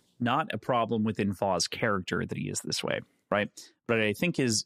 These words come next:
it is the type of way that he is about the thing. Does that make sense? Like, he, he appreciates, he respects, but in, like, a hoity-toity,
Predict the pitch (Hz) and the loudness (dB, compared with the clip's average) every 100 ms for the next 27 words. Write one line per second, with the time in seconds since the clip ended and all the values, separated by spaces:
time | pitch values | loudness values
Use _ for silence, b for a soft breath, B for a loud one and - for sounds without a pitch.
0 | - 123 110 - 104 - - 127 120 98 | -2 0 0 0 -2 0 -2 0 0 0
1 | 107 101 98 101 101 90 90 87 - 87 | 0 0 0 0 0 0 -2 -2 -6 -10
2 | - 80 - - - b b b _ _ | -4 -4 -2 -6 -10 b b b _ _
3 | _ _ - 110 117 113 135 123 - 120 | _ _ -2 2 2 2 2 2 0 -2
4 | 110 143 135 120 - _ _ - 127 - | -2 0 2 2 0 _ _ -4 -2 -2
5 | - 151 - 160 156 - - - _ _ | -2 0 2 0 0 0 -2 -4 _ _
6 | 120 104 - - 135 - - - b b | 0 2 0 2 0 0 -2 -2 b b
7 | - 160 202 220 202 135 - 165 156 151 | -2 2 4 2 2 -2 0 0 0 0
8 | 123 - 143 131 131 | -4 0 2 2 0